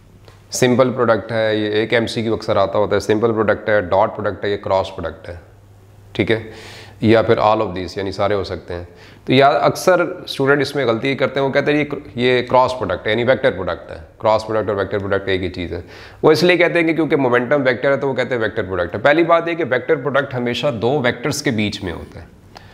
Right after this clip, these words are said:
या डॉट प्रोडक्ट भी हमेशा दो वेक्टर्स के बीच में होता है। ना ही ये डॉट प्रोडक्ट है, ना ही ये क्रॉस प्रोडक्ट है, ये basically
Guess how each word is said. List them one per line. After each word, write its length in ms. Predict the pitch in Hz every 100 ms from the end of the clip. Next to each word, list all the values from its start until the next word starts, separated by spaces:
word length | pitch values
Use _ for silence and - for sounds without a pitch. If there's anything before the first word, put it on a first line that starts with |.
| - - -
या 120 | 127
डॉट 280 | 117 123 147
प्रोडक्ट 240 | 143 143
भी 120 | 131 147
हमेशा 280 | 131 135
दो 280 | 143 110 127
वेक्टर्स 420 | 131 123 160 156
के 100 | -
बीच 300 | 113 98 90
में 80 | 92
होता 260 | 82 - -
है। 100 | - - - -
ना 200 | 113 120
ही 160 | 170 190
ये 120 | 180
डॉट 260 | 143 117 120
प्रोडक्ट 420 | - 139 135 -
है, 120 | 120 - -
ना 160 | 107 127
ही 160 | 175
ये 100 | 170
क्रॉस 320 | 151 127 117 117
प्रोडक्ट 340 | 127 120 -
है, 140 | 123
ये 120 | 120 147
basically 540 | 147 147 131 131 151